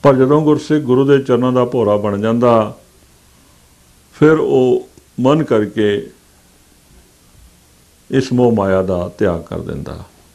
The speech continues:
ਉੱਪਰੋਂ ਉੱਪਰੋਂ ਆਪਣੀ, ਆਪਣਾ ਕਰਤੱਵ ਸਮਝ ਕੇ ਉਹ ਇਹ ਨਹੀਂ ਵੀ ਪਰਿਵਾਰ ਦਾ ਪਾਲਨ ਕਰਦਾ ਹੈ, ਪਰ ਮਨ ਕਰ ਕਰਕੇ ਉਹ ਪਰਿਵਾਰ ਦੇ ਮੋਹ ਮਾਇਆ ਦੇ ਬੰਧਨਾਂ ਵਿੱਚੋਂ ਨਿਕਲ ਜਾਂਦਾ।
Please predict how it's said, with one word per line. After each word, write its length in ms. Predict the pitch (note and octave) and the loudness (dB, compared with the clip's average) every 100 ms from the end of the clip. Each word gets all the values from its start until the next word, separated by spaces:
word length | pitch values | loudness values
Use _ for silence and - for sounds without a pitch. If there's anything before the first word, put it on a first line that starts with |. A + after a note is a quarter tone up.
| - - _ - | -20 -20 _ -10
ਉੱਪਰੋਂ 320 | F#2+ A#2+ A#3 | 0 2 2
ਉੱਪਰੋਂ 440 | - A2+ A2 G#2+ - - _ - | 2 2 2 0 -4 -14 _ -6
ਆਪਣੀ, 560 | A2 - A2 G#2 F#2+ - - - _ _ _ _ _ - _ _ _ | -4 -2 0 0 -2 -8 -18 -20 _ _ _ _ _ -20 _ _ _
ਆਪਣਾ 260 | G#2+ A#2+ A#2+ | 0 4 2
ਕਰਤੱਵ 440 | A#2 B2 A#2+ D#3 | 2 -2 2 0
ਸਮਝ 300 | B2+ A#2+ A#2 | 0 -2 -2
ਕੇ 220 | G2+ G#2+ G#2 | 0 0 2
ਉਹ 300 | F#2 F#2+ F#2+ | 0 -2 -2
ਇਹ 100 | G2 | 0
ਨਹੀਂ 140 | C#3 | 0
ਵੀ 140 | C3 | 0
ਪਰਿਵਾਰ 460 | G2+ - G#2+ F#2+ G2 | -2 -2 2 2 2
ਦਾ 160 | F#2 F#2 | 0 -2
ਪਾਲਨ 400 | F#2+ F#2 G#2+ F#2+ | -2 0 0 0
ਕਰਦਾ 460 | F#2+ F2+ B2 G#2 | -4 0 2 2
ਹੈ, 240 | E2+ C2+ - _ _ _ _ _ _ _ _ _ _ _ _ _ | -2 -10 -14 _ _ _ _ _ _ _ _ _ _ _ _ _
ਪਰ 140 | C#3+ C#3+ | 0 2
ਮਨ 280 | C#3 D#3+ D#3 | 2 2 0
ਕਰ 240 | C#3+ C3 | -2 -2
ਕਰਕੇ 460 | B2+ B2 A2+ B2 A#2+ | -2 -2 -2 -2 0
ਉਹ 160 | A#2 | -2
ਪਰਿਵਾਰ 480 | A2+ A2 G#2+ G#2+ A2 | -2 -2 0 0 -2
ਦੇ 380 | G2+ G#2+ G#2 G#2 | -2 -4 -4 -4
ਮੋਹ 240 | G#2 A#2+ | 0 0
ਮਾਇਆ 300 | G#2+ G2+ F#2+ | 0 -2 -2
ਦੇ 120 | F#2+ | -2
ਬੰਧਨਾਂ 400 | F2+ F#2+ F#2 F#2 | -4 -4 -4 -4
ਵਿੱਚੋਂ 280 | F2 E2+ F#2+ | -4 -4 -6
ਨਿਕਲ 320 | F2 E2 A2 | -6 -2 -2
ਜਾਂਦਾ। 440 | F#2 D#2 D2+ D2+ | -2 -6 -8 -12